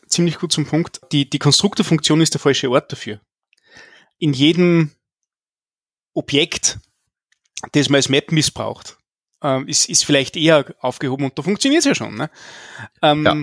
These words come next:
Speaker 1: das ist halt jetzt die Frage, ist das jetzt, ja, ähm, damit man's fertig macht, weil's vorher noch nicht ging, oder, oder hat's da echt, echte Use Cases gegeben? Ähm, das ist ja, kommt aus der Bloomberg-Ecken, glaub ich.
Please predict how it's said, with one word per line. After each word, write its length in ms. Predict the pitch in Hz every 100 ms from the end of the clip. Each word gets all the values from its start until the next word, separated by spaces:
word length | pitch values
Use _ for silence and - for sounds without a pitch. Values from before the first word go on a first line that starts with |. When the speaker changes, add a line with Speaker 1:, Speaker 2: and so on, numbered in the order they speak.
| 131 _ _
Speaker 1:
das 100 | 160
ist 60 | 151
halt 100 | 175
jetzt 160 | 175
die 60 | 190
Frage, 220 | 151 170
ist 140 | 165 175
das 80 |
jetzt, 380 | 156 156 - - -
ja, 500 | 156 156 165 160 160 120 -
ähm, 280 | 160 147 147
damit 220 | - 147 156
man's 320 | 139 - _
fertig 500 | - - 117 - 190
macht, 380 | 190 214 - - _ _ _ _ _ _ _ _ _ _ _
weil's 200 | 139 131
vorher 200 | - 143
noch 200 | 143 135
nicht 220 | 135 - _ _ -
ging, 200 | 143 196
oder, 320 | 175 160 156
oder 180 | 151 151
hat's 140 | 147
da 80 | 156
echt, 460 | 131 151 - - -
echte 260 | 139 -
Use 220 | 143 151 -
Cases 520 | 135 113 113 - - _
gegeben? 440 | 147 117 113 113 _ _ _ - - - - -
Ähm, 280 | 127 131 123
das 160 | 127 -
ist 120 | -
ja, 200 | 160 160 214
kommt 200 | - 165
aus 120 | 156
der 80 | -
Bloomberg-Ecken, 760 | 123 127 196 147 - 107 - 117
glaub 240 | - 117
ich. 120 | 147